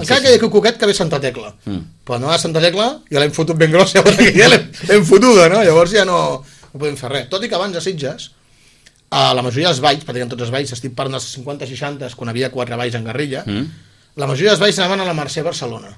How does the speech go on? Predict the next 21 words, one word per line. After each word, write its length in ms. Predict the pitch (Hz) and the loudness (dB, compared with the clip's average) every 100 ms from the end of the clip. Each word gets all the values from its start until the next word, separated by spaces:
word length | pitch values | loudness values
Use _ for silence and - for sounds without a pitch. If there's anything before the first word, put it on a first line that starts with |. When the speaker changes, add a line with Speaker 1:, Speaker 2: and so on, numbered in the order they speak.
| _ | _
Speaker 2:
Sí. 420 | - 110 92 110 160 - _ | -8 -4 -2 -4 -8 -18 _
Speaker 1:
I 80 | 151 | -4
el 100 | 147 | -2
que 100 | 139 | -2
no 60 | 180 | -2
serà 220 | 240 247 | 0 0
molta 240 | 240 233 208 | 0 0 0
gent, 300 | 208 190 240 247 | 0 0 -4 -10
aprofitarem 320 | - - 131 127 | -20 -16 -12 -10
ara 120 | 127 | -10
per 80 | 123 | -10
explicar-ho, 420 | - 117 147 147 | -10 -4 -2 -2
si 120 | - | -4
tenim 260 | 127 127 127 | -10 -10 -8
un 100 | 120 | -10
minutet, 380 | 120 117 165 160 | -10 -6 -6 -4
sí, 160 | 151 165 | -6 -4
Speaker 2:
Sí. 60 | |
Speaker 1:
és 100 | 190 | -2
que 80 | - | -2
llavors 420 | 147 202 247 240 | -2 0 0 -4